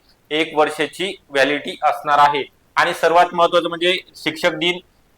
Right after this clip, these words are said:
निमित्त शिक्षक पात्रता परीक्षा ऑक्टोबर मध्ये होणार आहे. याकरिता जी बॅच सुरू करण्यात आलेली आहे, शिक्षक पात्रता परीक्षा पेपर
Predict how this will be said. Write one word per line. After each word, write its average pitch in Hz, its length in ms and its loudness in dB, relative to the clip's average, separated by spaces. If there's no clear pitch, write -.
निमित्त 175 400 0
शिक्षक 156 580 6
पात्रता 170 340 4
परीक्षा 165 680 4
ऑक्टोबर 156 380 2
मध्ये 165 240 2
होणार 160 260 6
आहे. 160 340 6
याकरिता 165 760 4
जी 151 60 -6
बॅच 151 320 2
सुरू 160 120 -2
करण्यात 165 260 0
आलेली 160 200 4
आहे, 170 100 0
शिक्षक 160 340 -4
पात्रता 165 280 4
परीक्षा 160 300 0
पेपर 160 340 2